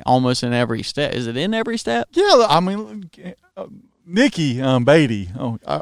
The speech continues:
Speaker 2: well, I always wanna call her Nikki Nance, but it's Nikki Beatty now. She got married a little while ago, and she was teaching our, our C R group not too long ago, and she made these,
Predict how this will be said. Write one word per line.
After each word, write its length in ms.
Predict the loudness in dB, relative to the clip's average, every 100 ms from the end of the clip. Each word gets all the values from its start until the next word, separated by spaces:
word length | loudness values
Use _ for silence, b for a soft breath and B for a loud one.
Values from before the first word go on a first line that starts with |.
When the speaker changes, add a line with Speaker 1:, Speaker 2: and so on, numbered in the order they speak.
| 2
Speaker 2:
well, 140 | 6
I 100 | 6
always 260 | 6 2 2
wanna 140 | -2
call 160 | 0 0
her 40 |
Nikki 300 | 0 -2 -6
Nance, 280 | -4 -4 -6
but 120 | -10
it's 120 | -8
Nikki 260 | -8 -6 -4
Beatty 320 | 0 0 -2
now. 160 | -4 -6
She 120 | -6
got 160 | -8
married 360 | -6 -4 -4 -6 -12 B B B
a 40 |
little 160 | -2 0
while 200 | 0 -2
ago, 360 | -2 -2 -2 -4 b b b
and 340 | 0 2 0
she 140 | 0
was 180 | 2 2
teaching 400 | 2 0 2 0
our, 220 | 0 0
our 160 | -2 -4
C 220 | -2 0
R 180 | 0 0
group 240 | 0 -2
not 200 | -4 -8
too 180 | -8 -6
long 420 | -4 -6 -8 -10
ago, 320 | -6 -2 -2 -2
and 100 | -2
she 120 | 0
made 280 | 2 2 2
these, 300 | -2 -4